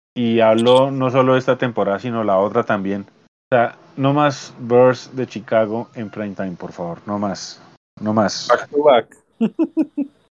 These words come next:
Speaker 1: No, pero es que es en serio, o sea, es un equipo horrible. Y que le dieran tantos juegos de prime time, no lo entiendo.
Speaker 2: Es un mercado grande.
Speaker 1: No, pero por muy grande que sea, por muy grande que sea, o sea, este equipo de Chicago no,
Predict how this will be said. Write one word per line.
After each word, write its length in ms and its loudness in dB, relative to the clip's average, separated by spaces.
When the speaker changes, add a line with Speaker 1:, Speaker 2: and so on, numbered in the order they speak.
Speaker 1:
No, 140 4
pero 140 4
es 100 -4
que 60 -2
es 80 0
en 120 0
serio, 280 2
o 20 -4
sea, 260 -8
es 100 -16
un 160 -4
equipo 560 -4
horrible. 600 4
Y 60 -12
que 120 -6
le 140 0
dieran 240 -2
tantos 300 0
juegos 180 0
de 80 0
prime 220 -2
time, 280 -4
no 140 -4
lo 80 -4
entiendo. 300 -10
Speaker 2:
Es 80 0
un 80 0
mercado 400 2
grande. 360 -4
Speaker 1:
No, 540 4
pero 320 -2
por 200 -6
muy 220 0
grande 340 0
que 140 -6
sea, 500 -6
por 180 2
muy 240 0
grande 320 -2
que 120 -10
sea, 220 -12
o 40 -16
sea, 200 -14
este 180 2
equipo 260 2
de 60 -2
Chicago 560 4
no, 1120 2